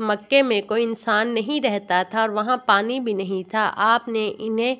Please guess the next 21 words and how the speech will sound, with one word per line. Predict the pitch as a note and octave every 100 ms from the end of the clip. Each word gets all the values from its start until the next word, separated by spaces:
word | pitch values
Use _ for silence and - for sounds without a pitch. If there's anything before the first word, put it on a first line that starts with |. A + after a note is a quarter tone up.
| - _ _ _ -
वहाँ | A#3 A3+ C4+
उतारा | C4 A#3 F#3+ G3+ A3
और | A#3+
इनके | A#3+ B3 A#3+
पास | - G3+ G#3+ -
खजूर | A3 G#3 A#3+ C4 C4
का | A3+ G3+
एक | G3+ A3 - A3+
थैला | G3 G#3 A3+
और | A3+
पानी | - G3+ A3+ B3+
का | B3+
एक | A3
मशकीज़ा | G#3+ G#3 - G3+ G3+ A#3+
रख | A3+ F3+ -
दिया। | G3+ A3+
फिर | A#3 B3 A#3+
इब्राहीम | G3+ F#3 F#3 A3+ C4 A#3+
अलैहिस्सलाम | F#3 F#3 - G#3+ A3
वापस | G3+ F#3+ B3+ B3 -
चल | F#3+